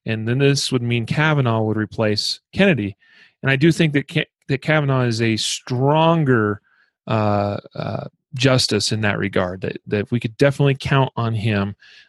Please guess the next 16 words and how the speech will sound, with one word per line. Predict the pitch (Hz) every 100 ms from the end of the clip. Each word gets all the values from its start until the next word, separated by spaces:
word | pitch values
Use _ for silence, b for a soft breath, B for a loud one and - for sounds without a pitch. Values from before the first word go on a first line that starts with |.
| B
on | 113 110
any | 117 107
future | 135 127 - 113
potential | - - 131 135 120 110 104
Second | - 123 - 110
Amendment | 107 104 -
issues | 139 - 117 107
that | -
would | 110
come | 117 110
before | - 104
the | 98
court. | - 107 - _ B B B B B
This | 208 277
is | 240
why | 175 156 143 143 139 139